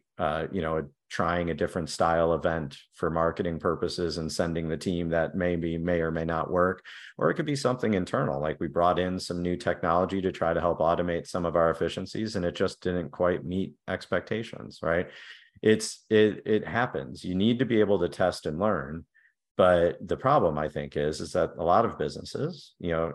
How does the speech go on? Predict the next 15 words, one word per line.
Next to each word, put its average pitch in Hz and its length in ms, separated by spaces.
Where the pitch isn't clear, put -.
sometimes 87 540
skip - 280
the 92 80
data 95 280
part - 320
that 82 140
goes 80 200
into 95 200
that 71 320
and 80 260
don't 87 340
rem-, 87 400
don't 98 280
think 95 300
through 90 540